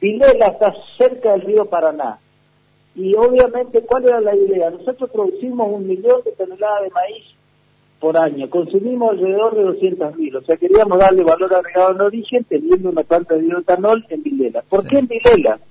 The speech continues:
Speaker 1: Porque en Vilela y Barranquera hay dos plantas, una de Shell y una de Y P F, que todos los meses vienen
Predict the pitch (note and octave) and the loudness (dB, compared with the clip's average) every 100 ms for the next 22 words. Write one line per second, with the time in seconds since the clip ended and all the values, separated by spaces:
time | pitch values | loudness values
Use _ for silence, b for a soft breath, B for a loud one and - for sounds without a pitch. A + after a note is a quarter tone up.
0 | b b b b _ - A#3 B3 B3 A#3 | b b b b _ 2 2 4 0 2
1 | A#3 C4+ B3 A3 F#3+ F#3+ F#3 A3+ G#3+ G#3+ | 2 4 6 4 2 0 0 0 0 0
2 | G#3+ - G3 F#3 E3+ G3 G3+ F#3+ F3 A#3+ | -2 0 -2 0 -2 -2 -2 -6 -6 -2
3 | A#3+ G#3 G3 F#3 F3 E3 E3 D#3 D#3 D#3+ | -2 -2 -4 -2 -4 -4 -4 -4 -4 -6
4 | D#3 F#3+ F#3+ D4+ E4+ A#3+ F#3+ A3+ A3 F#3+ | -2 -2 0 0 0 -2 -4 -6 -4 -4
5 | F#3 G3 F3+ | -2 -2 -2